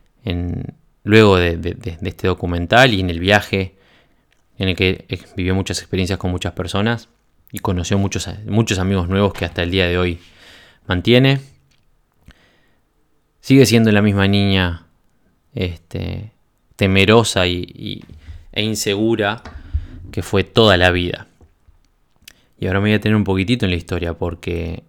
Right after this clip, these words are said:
eso es algo que vos tenés que entender. Las inseguridades, no importa si tenés treinta, cuarenta, cincuenta, sesenta años, las inseguridades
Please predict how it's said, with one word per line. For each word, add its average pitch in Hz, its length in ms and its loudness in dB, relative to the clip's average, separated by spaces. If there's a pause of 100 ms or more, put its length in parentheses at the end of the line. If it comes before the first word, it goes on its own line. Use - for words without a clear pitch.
eso 87 180 -6
es - 140 -8
algo 92 280 0
que 87 260 -4
vos 90 180 -2
tenés 87 220 -8
que 90 100 -10
entender. 87 480 -2 (800)
Las - 180 -6
inseguridades, 107 1080 2 (440)
no 98 80 -4
importa 110 420 0
si 95 60 -8
tenés 98 380 -2
treinta, 104 420 2
cuarenta, 98 460 -4
cincuenta, 95 380 -4
sesenta 90 300 -2
años, 101 220 0
las 90 140 -2
inseguridades 95 920 2